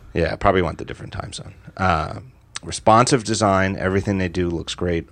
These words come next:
from phones to tablets to big, uh, thirty-inch cinema displays. Uh, you can start a trial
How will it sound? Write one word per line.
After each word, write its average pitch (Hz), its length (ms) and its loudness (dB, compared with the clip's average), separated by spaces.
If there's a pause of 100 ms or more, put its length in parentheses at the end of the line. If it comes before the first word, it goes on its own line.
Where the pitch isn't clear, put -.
from 69 220 -8
phones 87 400 -2
to - 80 -12
tablets - 720 -6 (560)
to - 420 -8 (260)
big, 78 480 -6
uh, - 200 -10
thirty-inch 73 480 -6
cinema - 320 -8
displays. - 540 -14 (880)
Uh, 85 260 -2
you 123 180 6
can 190 200 4
start 120 420 6
a 98 60 0
trial - 680 2